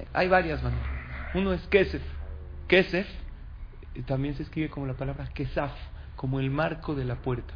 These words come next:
porque entra, sale, se mueve. El dinero nunca es estático. Tuve tres generaciones atrás de millonarios, no tenían pa' comer.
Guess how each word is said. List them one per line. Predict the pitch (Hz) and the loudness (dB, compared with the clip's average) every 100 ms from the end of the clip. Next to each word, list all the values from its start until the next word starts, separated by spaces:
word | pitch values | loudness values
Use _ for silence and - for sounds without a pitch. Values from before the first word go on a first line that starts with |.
| - | -2
porque | 139 - 147 - - - | -2 -2 -6 -8 -10 -4
entra, | 147 143 139 127 | 0 0 0 -2
sale, | 143 135 123 117 | 0 0 0 -4
se | - 127 | -2 0
mueve. | 127 127 120 | 2 0 -2
El | 135 | -2
dinero | 131 143 170 | -2 -2 -2
nunca | 180 165 170 | -2 -2 -4
es | - | -6
estático. | - - - - - - - - - - | -8 -10 -10 -12 -10 -10 -8 -10 -10 -6
Tuve | - 170 165 | 2 2 4
tres | 160 156 | 2 2
generaciones | 160 139 127 139 131 | 2 0 0 -2 -2
atrás | 127 160 240 - - - | -2 0 0 -4 -10 0
de | 170 190 | 4 6
millonarios, | 208 208 220 254 202 | 8 8 10 8 6
no | 175 175 | 2 2
tenían | 175 180 | 2 2
pa' | 165 147 | 0 -2
comer. | 131 | -4